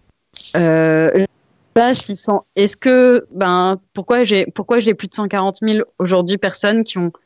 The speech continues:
qui ont choisi de, ben, de venir un peu suivre ce que je peux raconter. Euh, voilà, cette espèce de, en anglais, on dit le flight to quality, c'est-à-dire, euh, le vol vers la qualité. Euh, pour moi, c'est quelque chose qui est, euh,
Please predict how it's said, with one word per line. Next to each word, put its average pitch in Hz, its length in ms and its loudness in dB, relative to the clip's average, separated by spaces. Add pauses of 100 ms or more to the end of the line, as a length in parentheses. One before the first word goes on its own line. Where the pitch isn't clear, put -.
(160)
qui - 80 -6
ont 180 80 4
choisi 185 440 2
de, 175 180 0
ben, 156 420 -2 (320)
de 170 120 0
venir 185 320 2
un 165 100 0
peu 180 140 -2
suivre 190 400 0
ce - 80 -6
que 170 160 0
je 156 80 0
peux - 160 -6
raconter. 202 640 0 (480)
Euh, 160 600 0
voilà, 151 280 0
cette 185 240 0
espèce 190 380 0
de, 170 400 4 (380)
en 175 240 2
anglais, 190 280 2
on 196 120 2
dit 185 140 0
le 180 160 2
flight 190 520 -4
to 175 120 -14
quality, 196 540 -2
c'est-à-dire, 165 320 -4
euh, 160 100 0
le 160 160 2
vol 185 240 -2
vers 170 160 0
la 156 100 -2
qualité. 170 580 -2 (460)
Euh, 160 140 0 (120)
pour 175 180 0
moi, 208 200 2
c'est 185 120 -6
quelque 165 200 -2
chose 214 260 -2
qui 175 360 -4
est, 185 160 4
euh, 170 260 0